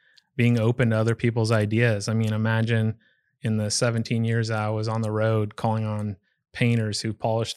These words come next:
you know, hundreds, if not thousands of cars, detailers that do, you know, as many as, you know, a couple hundred cars a day at auto auctions. Like, you learn from people and, um, just take every little snippet of that information and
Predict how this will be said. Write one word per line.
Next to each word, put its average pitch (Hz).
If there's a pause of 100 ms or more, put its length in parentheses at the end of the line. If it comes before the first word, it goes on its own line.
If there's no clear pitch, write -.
(120)
you 110
know, 104
hundreds, 113
if -
not 117
thousands 113
of 104
cars, 110
detailers 110
that 101
do, 110 (440)
you 117
know, 110
as 113
many 113
as, 110
you 113
know, 107
a -
couple 117
hundred 113
cars 117
a 110
day 104
at 110
auto 117
auctions. 101
Like, 104
you 120
learn 131
from 107
people 104 (480)
and, 107
um, 110 (100)
just -
take 127
every 131
little 131
snippet 127
of 123
that 120
information 120
and 101